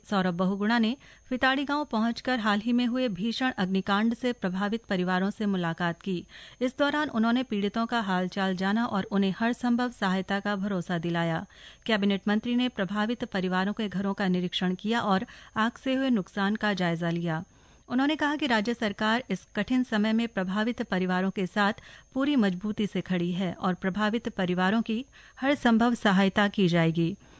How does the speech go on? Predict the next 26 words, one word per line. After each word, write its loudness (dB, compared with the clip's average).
इस 2
दौरान 4
कैबिनेट 4
मंत्री 4
ने 6
पीड़ित 2
चौदह 2
परिवारों 4
को 2
गोट 2
वैली 4
प्रोजेक्ट 0
से 4
जोड़ने 6
की 2
घोषणा 2
करते 0
हुए 2
मुख्य 4
पशु 2
चिकित्सा 0
अधिकारी 2
को 0
निर्देश 4
दिए 4
कि -2